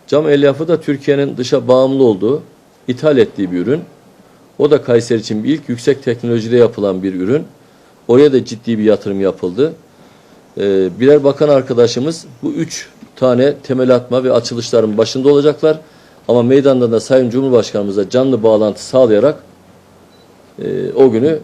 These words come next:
gerçekleştirmiş olacağız. Şimdilik programımız böyle. İnşallah kazasız belasız atlatırız. Umudumuz Kayserili hemşerilerimizin meydana gelmesi,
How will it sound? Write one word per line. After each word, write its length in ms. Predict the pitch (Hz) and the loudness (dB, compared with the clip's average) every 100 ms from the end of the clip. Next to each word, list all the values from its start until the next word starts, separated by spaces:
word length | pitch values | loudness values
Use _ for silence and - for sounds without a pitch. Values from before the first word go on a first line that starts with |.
| - - | -12 -4
gerçekleştirmiş 760 | 139 127 120 113 95 95 87 85 | -2 0 -2 -4 -6 -8 -8 -10
olacağız. 460 | 78 78 - - - - - - - _ | -10 -12 -14 -16 -20 -20 -20 -20 -20 _
Şimdilik 420 | - 165 147 123 - | -10 -4 -2 -4 2
programımız 520 | 143 117 135 160 139 | 4 4 2 -2 2
böyle. 280 | 127 107 147 - - _ _ _ _ _ - _ _ - | 4 4 0 -6 -20 _ _ _ _ _ -20 _ _ -8
İnşallah 460 | 147 143 131 123 | 0 2 2 2
kazasız 500 | 135 127 131 117 120 | 0 2 4 2 0
belasız 360 | 120 120 117 123 | 2 2 2 0
atlatırız. 580 | 110 95 85 90 110 - _ _ - _ - - - - | -2 -2 -6 -6 -8 -12 _ _ -20 _ -20 -20 -20 -4
Umudumuz 520 | 147 151 143 143 139 - - _ _ - | 2 4 4 2 0 -4 -20 _ _ 0
Kayserili 400 | 135 127 135 131 | 0 2 2 2
hemşerilerimizin 720 | 127 131 123 120 120 117 123 | 0 0 2 2 0 -2 0
meydana 380 | 120 113 113 | 0 2 0
gelmesi, 600 | 110 117 113 104 - 104 | 2 2 2 -2 -2 -6